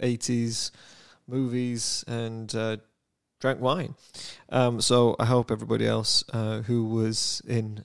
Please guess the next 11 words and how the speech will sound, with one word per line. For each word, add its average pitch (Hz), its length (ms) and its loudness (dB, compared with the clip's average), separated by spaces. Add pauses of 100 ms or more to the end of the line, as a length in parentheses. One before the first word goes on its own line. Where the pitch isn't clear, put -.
uh, 104 160 -6
America 127 760 0 (120)
and, 113 200 -6
and 110 220 -8
wasn't 113 320 -2
a 113 60 -6
traitor, 117 580 0 (540)
um, 113 560 -2 (440)
well, 131 120 4
I 120 80 4
guess - 380 -2